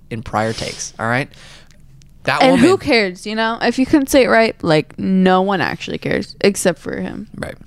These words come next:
Speaker 1: That woman is Natalia Silva. And we all get blessed with a treat because I don't really know, all right? I watched my tape for the fighters. I watched pro-, past fights, and for her, Natalia Silva, that is her one fight in the U F C in her debut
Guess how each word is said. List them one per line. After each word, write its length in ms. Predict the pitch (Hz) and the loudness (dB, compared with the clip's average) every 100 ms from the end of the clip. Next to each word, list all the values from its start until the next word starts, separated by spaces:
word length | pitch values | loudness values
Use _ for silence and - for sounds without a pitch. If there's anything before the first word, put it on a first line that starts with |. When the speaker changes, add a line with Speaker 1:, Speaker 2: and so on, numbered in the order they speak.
| - - - - | -20 -20 -20 -8
Speaker 1:
That 200 | 131 156 | -2 0
woman 320 | 185 156 104 - - - - - - - | 0 -2 -4 -12 -20 -20 -20 -20 -14 -4
is 160 | 147 | 0
Natalia 540 | 143 127 139 123 127 117 | 2 2 2 2 0 -4
Silva. 480 | - 117 107 110 - - - | 0 0 0 -6 -10 -16 -2
And 160 | 143 127 | 0 4
we 240 | 175 240 | 4 4
all 420 | 143 160 117 101 - - | 2 2 2 -2 -12 -10
get 200 | 160 156 | -4 -4
blessed 360 | 127 147 151 - | -2 -2 -2 -4
with 160 | 139 135 | -6 -4
a 60 | |
treat 380 | - 135 110 104 | -4 -4 -6 -4
because 320 | 131 151 131 - | -2 0 0 0
I 140 | 127 | -2
don't 200 | 196 185 | -2 -4
really 260 | 156 160 151 | -4 -4 -4
know, 460 | 113 110 139 165 - - | -6 -4 -6 -8 -14 -6
all 120 | 123 | -4
right? 260 | 135 175 - - | -2 -4 -6 -4
I 80 | |
watched 320 | 127 131 147 180 | 0 2 0 -2
my 120 | 156 | -2
tape 340 | - 143 147 - | 0 -2 -2 -10
for 200 | - 131 | -4 -2
the 100 | 117 | -2
fighters. 500 | - 117 127 127 - - - - | 0 0 0 -4 -8 -16 -20 -12
I 60 | 113 | -4
watched 300 | 120 139 - - - - | -4 -4 -8 -18 -20 -8
pro-, 180 | - 123 | -2 -2
past 320 | - 135 - | 0 -4 -2
fights, 260 | 120 135 120 | -2 -2 -4
and 160 | 110 | -8
for 140 | - 113 | -8 -2
her, 260 | 127 135 - - | 0 0 -6 -10
Natalia 300 | 143 139 131 | -2 0 0
Silva, 320 | - 135 131 | 0 -2 0
that 160 | 117 117 | 0 0
is 140 | 113 | -2
her 120 | 123 | -4
one 300 | 117 113 127 | -2 0 0
fight 300 | 131 131 170 - | 2 -2 -2 -6
in 100 | 143 | -6
the 60 | 147 | -2
U 80 | 151 | -2
F 60 | |
C 240 | - 165 220 | -2 -4 -2
in 140 | 139 | -2
her 120 | 131 | 0
debut 360 | 131 123 120 | 2 2 2